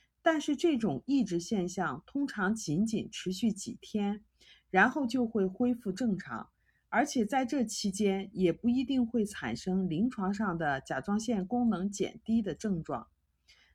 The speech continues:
那么究竟多少碘能够引发 Wolff-Chaikoff 效应呢？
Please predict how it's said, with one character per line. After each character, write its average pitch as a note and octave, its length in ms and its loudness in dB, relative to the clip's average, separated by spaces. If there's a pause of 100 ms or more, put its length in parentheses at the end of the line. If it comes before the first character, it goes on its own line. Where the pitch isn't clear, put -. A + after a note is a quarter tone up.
那 C#4 160 2
么 G3 300 4 (220)
究 E4+ 220 4
竟 D#4 220 2
多 D#4+ 180 2
少 A#3+ 240 2
碘 - 480 -2 (220)
能 G#3 140 4
够 C4 180 2
引 D3 240 0
发 G3 220 -2
Wolff-Chaikoff G#3 1000 0
效 A#3 280 0
应 F#3+ 220 0
呢？ E3+ 300 -2